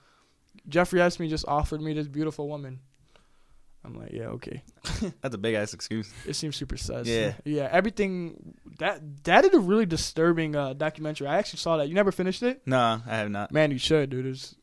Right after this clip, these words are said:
Speaker 1: it's crazy. How far did you get into it?
Speaker 2: How many episodes? There was, like, five or ten?
Speaker 1: I think it was five.
Speaker 2: Okay,
Speaker 1: Something
Speaker 2: five.
Speaker 1: like that.
Speaker 2: I, I seen, like, the first three, and then I just got
Speaker 1: Oh,
Speaker 2: out of
Speaker 1: you
Speaker 2: it.
Speaker 1: got so far into it. Wow,
Speaker 2: I
Speaker 1: you should have <laughs> finished
Speaker 2: I
Speaker 1: it.
Speaker 2: didn't, well, my mom kept on going without me, and I was just like, "Whoops."
Speaker 1: Wow.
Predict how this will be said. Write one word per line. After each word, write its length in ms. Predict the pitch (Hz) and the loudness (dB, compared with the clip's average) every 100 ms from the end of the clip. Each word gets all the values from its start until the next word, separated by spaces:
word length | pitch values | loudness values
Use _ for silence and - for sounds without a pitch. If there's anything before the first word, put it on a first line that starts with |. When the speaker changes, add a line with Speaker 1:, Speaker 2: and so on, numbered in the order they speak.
| _ | _
Speaker 1:
it's 80 | - | -10
crazy. 160 | 160 147 | -6 -4
How 80 | |
far 160 | 160 180 | 2 2
did 60 | 160 | 2
you 60 | |
get 120 | 151 170 | 0 -2
into 200 | 180 131 | -4 -6
it? 120 | 143 _ _ - _ _ _ _ _ _ | -10 _ _ -20 _ _ _ _ _ _
Speaker 2:
How 160 | 107 131 | 0 4
many 100 | 160 | 4
episodes? 240 | 165 180 | 4 2
There 60 | 151 | 2
was, 80 | 151 | 2
like, 220 | 127 - | 0 0
five 260 | - 127 160 | 0 2 2
or 60 | 143 | -2
ten? 300 | 127 104 113 | -6 -6 -8
Speaker 1:
I 60 | 160 | -8
think 100 | 165 | -6
it 40 | |
was 100 | 127 | -8
five. 300 | - 120 123 - | -8 -10 -6 0
Speaker 2:
Okay, 140 | 135 | 2
Speaker 1:
Something 40 | 117 | 4
Speaker 2:
five. 300 | 123 110 104 | 4 2 0
Speaker 1:
like 120 | 123 | -4
that. 180 | 123 135 | 0 2
Speaker 2:
I, 40 | 135 | 2
I 40 | |
seen, 180 | 139 156 | 2 0
like, 140 | 135 | 0
the 60 | 127 | 0
first 280 | 127 123 - | -2 -2 -2
three, 280 | 113 110 107 | -2 -2 -6
and 140 | 110 | -6
then 140 | 104 104 | -4 -4
I 80 | 107 | -4
just 140 | 110 | 0
got 100 | 107 | 4
Speaker 1:
Oh, 40 | - | 6
Speaker 2:
out 120 | 269 | 6
of 40 | |
Speaker 1:
you 60 | 262 | 4
Speaker 2:
it. 60 | |
Speaker 1:
got 140 | 403 311 | 4 4
so 180 | 277 254 | 2 0
far 320 | 247 247 254 | 4 4 2
into 280 | 339 202 160 | 0 2 2
it. 80 | |
Wow, 240 | 143 202 214 | 6 6 4
Speaker 2:
I 40 | |
Speaker 1:
you 120 | 196 214 | 0 0
should 160 | 311 | 0
have 80 | 226 | 2
<laughs> 120 | - | 2
finished 340 | 220 208 - 143 | 4 2 4 8
Speaker 2:
I 120 | 151 | 10
Speaker 1:
it. 20 | |
Speaker 2:
didn't, 160 | 165 - | 8 8
well, 200 | 160 156 | 8 10
my 120 | 160 | 8
mom 260 | 156 165 160 | 10 8 8
kept 200 | 160 151 | 4 4
on 100 | 139 | 6
going 220 | 147 139 | 6 6
without 300 | 127 131 120 | 4 4 4
me, 120 | 120 | 2
and 100 | 120 | 2
I 60 | 117 | 0
was 100 | 113 | 0
just 100 | 113 | 0
like, 280 | 107 104 - - | 0 0 -6 -10
"Whoops." 340 | 107 - - - - - - - - - - _ | -10 -10 -16 -20 -20 -20 -4 -2 -2 -8 -20 _
Speaker 1:
Wow. 260 | 123 117 120 | -8 -6 -6